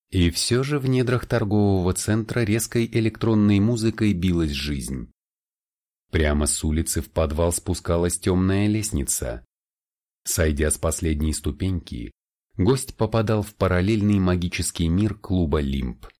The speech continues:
Только вот дверь в это место открывалась не каждому. И, судя по ругательствам, перемежавшимся с громким стуком,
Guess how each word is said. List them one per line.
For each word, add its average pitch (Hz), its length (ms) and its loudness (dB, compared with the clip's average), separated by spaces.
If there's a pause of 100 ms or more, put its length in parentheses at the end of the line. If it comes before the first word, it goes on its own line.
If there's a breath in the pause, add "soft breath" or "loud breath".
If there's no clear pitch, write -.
(920)
Только 80 340 2
вот 76 300 0
дверь 80 300 0
в 78 80 0
это 82 200 0
место 85 400 0
открывалась 98 800 0
не 113 120 0
каждому. 67 680 -4 (720)
И, 92 160 4
судя 82 380 0
по 82 160 -2
ругательствам, 80 920 -2 (380)
перемежавшимся 104 960 2
с 92 80 -2
громким 90 440 0
стуком, 98 640 -2